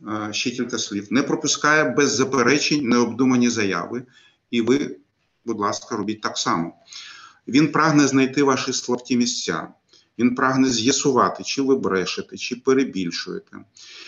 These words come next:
І, е, знаєте, не завжди журналіст, е, навіть, е, справді хоче показати співрозмовника з несприятливого боку. Просто він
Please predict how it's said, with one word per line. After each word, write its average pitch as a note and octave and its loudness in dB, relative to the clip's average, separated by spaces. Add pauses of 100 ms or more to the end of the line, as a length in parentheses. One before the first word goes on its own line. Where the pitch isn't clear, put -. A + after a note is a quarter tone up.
(280)
І, C3+ 6
е, A2+ 0
знаєте, C3+ -2 (360)
не D#3 0
завжди D#3+ 2
журналіст, C#3+ -4
е, - -18 (320)
навіть, A2+ -6 (400)
е, G#2+ -8
справді B2 -2
хоче D3 2
показати G2+ -4
співрозмовника A2+ -2
з F#2+ -6
несприятливого A2 -2
боку. G2 -2 (480)
Просто D3 2
він C3 2